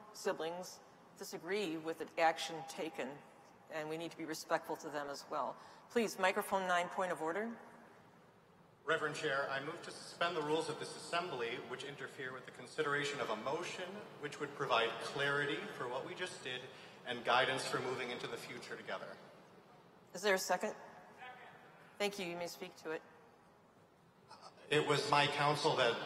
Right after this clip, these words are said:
Speaker 2: uh, this isn't spoken to, but I think it's a good idea.
Speaker 1: Okay, thank you. What, what's the eff-,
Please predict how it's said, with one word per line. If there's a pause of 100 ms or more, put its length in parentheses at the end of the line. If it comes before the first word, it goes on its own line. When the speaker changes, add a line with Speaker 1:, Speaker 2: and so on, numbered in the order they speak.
Speaker 2:
uh,
this
isn't
spoken
to, (1300)
but
I
think
it's
a
good
idea. (1700)
Speaker 1:
Okay,
thank
you. (3500)
What,
what's
the
eff-,